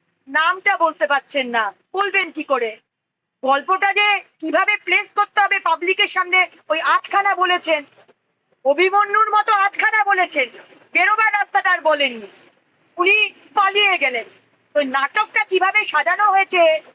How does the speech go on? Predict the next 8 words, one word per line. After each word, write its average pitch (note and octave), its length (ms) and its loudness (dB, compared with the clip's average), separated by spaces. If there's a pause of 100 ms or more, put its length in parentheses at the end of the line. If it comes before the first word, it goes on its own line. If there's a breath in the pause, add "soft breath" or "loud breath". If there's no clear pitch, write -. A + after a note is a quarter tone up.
(560)
অরূপ D#4+ 280 2
বিশ্বাস, F#4 680 0 (1040)
বিরাট F#4 380 0
ববি E4+ 280 2
হাকিম F4 540 0 (800)
এবং F#4+ 300 0
অধ্যক্ষ F#4 380 0
মহোদয় F4+ 600 2